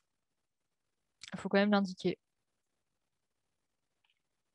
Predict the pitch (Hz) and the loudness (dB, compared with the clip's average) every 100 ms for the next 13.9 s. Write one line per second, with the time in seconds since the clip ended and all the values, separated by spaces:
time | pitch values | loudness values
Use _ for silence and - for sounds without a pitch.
0 | _ _ _ _ _ _ _ _ _ _ | _ _ _ _ _ _ _ _ _ _
1 | _ _ _ _ _ _ _ _ _ _ | _ _ _ _ _ _ _ _ _ _
2 | _ - - - - 196 196 208 226 233 | _ -20 -18 -18 2 6 8 8 6 2
3 | 202 208 190 190 190 226 202 214 214 - | 2 2 2 4 8 8 6 2 -2 -2
4 | 208 185 214 226 202 180 180 - _ - | -2 0 0 2 4 4 2 -6 _ -6
5 | 180 202 202 214 202 220 - 202 190 190 | 0 2 4 4 8 6 6 2 4 6
6 | 190 185 185 185 185 - 196 185 180 196 | 4 4 4 4 0 2 6 6 6 0
7 | 240 233 185 - 214 208 190 - - 196 | 0 -2 -4 6 6 6 0 -4 2 4
8 | 185 185 190 190 185 185 202 - 190 175 | 6 4 4 6 8 8 4 0 -2 4
9 | 180 180 196 196 170 165 202 - 202 196 | 6 6 6 6 4 2 -4 -4 0 4
10 | 208 - - 175 185 170 180 - 180 175 | 4 2 -4 -2 0 0 0 2 0 0
11 | - 196 190 190 190 185 190 208 - - | 0 2 2 2 2 2 2 0 -2 -8
12 | 165 170 190 180 160 160 160 170 190 202 | -8 -6 -4 -2 -2 0 0 2 0 -2
13 | 196 185 185 - 196 190 165 165 165 | -4 -6 -6 -4 0 2 2 0 -4